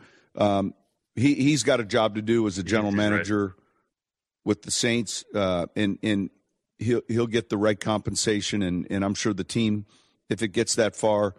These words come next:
Speaker 1: uh, will arrive at it. And it's probably this year, it would probably be, you know, a mid to late first round pick, I, I would say.
Speaker 2: So, yeah, and, and I think that's, that's something when you say mid to late first round pick,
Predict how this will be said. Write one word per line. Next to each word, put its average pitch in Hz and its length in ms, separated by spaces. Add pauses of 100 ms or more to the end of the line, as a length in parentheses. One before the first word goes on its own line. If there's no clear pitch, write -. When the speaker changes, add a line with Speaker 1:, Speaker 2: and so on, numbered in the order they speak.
(380)
Speaker 1:
uh, 90 220
will 117 200
arrive 98 360
at 92 160
it. 95 60
And 82 100
it's 117 320
probably 123 440
this 110 260
year, 104 280
it 110 140
would 107 160
probably 107 320
be, 95 340 (560)
you 123 80
know, 101 100
a 95 40
mid 101 240
to 95 80
late 95 260
first - 280
round 85 200
pick, 85 280
I, 101 120
I 113 140
would 104 180
say. 80 200 (600)
Speaker 2:
So, 160 580
yeah, 139 220
and, 147 220
and 151 140
I 147 60
think 135 300
that's, 143 400 (160)
that's - 320
something 139 440 (120)
when 120 120
you 131 80
say 131 200
mid 123 300
to 170 80
late 160 260
first 160 240
round 143 240
pick, - 380